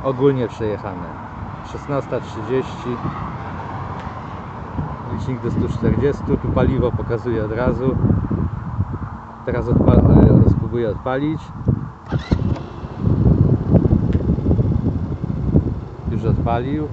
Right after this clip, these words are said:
Kontrolka zgasła. Nie wiem, czy nawet będzie go słychać, tu jest za duży hałas. Ja sfilmuję w inny dzień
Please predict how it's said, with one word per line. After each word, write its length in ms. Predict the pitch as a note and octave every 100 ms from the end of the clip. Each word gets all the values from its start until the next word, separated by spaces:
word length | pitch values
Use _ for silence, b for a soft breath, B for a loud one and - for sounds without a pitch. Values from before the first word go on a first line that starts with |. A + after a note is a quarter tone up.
| -
Kontrolka 440 | A#2+ A2 B2 A#2 G#2
zgasła. 540 | G2 A#2 A#2+ C#3 C#3+ C#3+ - - - - - - - - - - - - - - - - - - - - -
Nie 60 | D#3+
wiem, 120 | F3
czy 140 | -
nawet 140 | F3 E3
będzie 200 | D#3+ -
go 120 | E3
słychać, 360 | - G#3 F3 E3+
tu 100 | E3+
jest 120 | D#3+
za 80 | D3
duży 240 | E3 E3
hałas. 320 | F3+ F3+ C#3
Ja 80 | D3+
sfilmuję 480 | - D#3+ E3 E3+ D#3 - - - - - - - - C#3+
w 60 |
inny 240 | F3 E3 D3+
dzień 320 | E3+ E3+